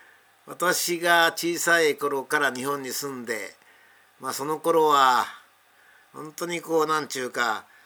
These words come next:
戦後の <clears throat> 貧弱な時代でした。もう貧乏で貧乏で、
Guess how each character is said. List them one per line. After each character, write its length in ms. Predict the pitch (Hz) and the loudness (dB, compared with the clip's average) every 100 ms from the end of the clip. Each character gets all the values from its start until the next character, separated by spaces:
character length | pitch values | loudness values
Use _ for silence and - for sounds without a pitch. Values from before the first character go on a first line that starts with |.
| _ _ _ _ | _ _ _ _
戦 380 | - 139 156 156 | -8 -6 -4 -4
後 100 | 156 | -2
の 300 | 156 151 156 _ - | 0 0 -2 _ -16
<clears throat> 200 | - 117 | -12 -10
貧 260 | - 135 147 | -8 -6 -2
弱 240 | 170 226 | -2 0
な 140 | 240 151 | 0 0
時 140 | 147 | 0
代 180 | 147 143 | 0 0
で 80 | 131 | -4
し 100 | - | -6
た。 280 | 110 92 120 | -6 -8 -12
も 140 | 127 | -14
う 40 | |
貧 280 | 131 147 147 | -10 -10 -8
乏 200 | 135 135 | -4 -4
で 80 | 127 | -4
貧 260 | 127 165 180 | -6 -4 -2
乏 180 | 170 131 | 0 0
で、 300 | 120 98 | -2 -4